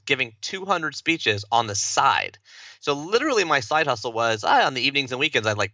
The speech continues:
fly to California and give a huge speech and, like, be writing on the pa-, plane ten hours, you know, five hours each way. And then I'd come back to work Monday morning. People would be like, "Oh, how was your weekend?" And I'd be like,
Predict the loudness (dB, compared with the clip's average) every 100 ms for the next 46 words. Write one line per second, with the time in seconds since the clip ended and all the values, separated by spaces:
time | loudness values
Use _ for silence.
0 | _ 0 2 4 2 0 0 -4 -4 -6
1 | -6 -8 -4 -4 -2 -2 -2 -2 -2 -2
2 | 0 -4 2 2 2 0 -2 -2 -2 -2
3 | -4 -2 0 2 4 2 -4 -8 -8 -8
4 | 0 2 4 2 0 -4 -4 0 2 0
5 | -2 -4 -2 0 0 -2 -10 -10 _ -20
6 | -16 -2 -2 0 0 0 0 -2 -4 0
7 | 0 4 4 4 2 0 -2 0 0 0
8 | 0 0 0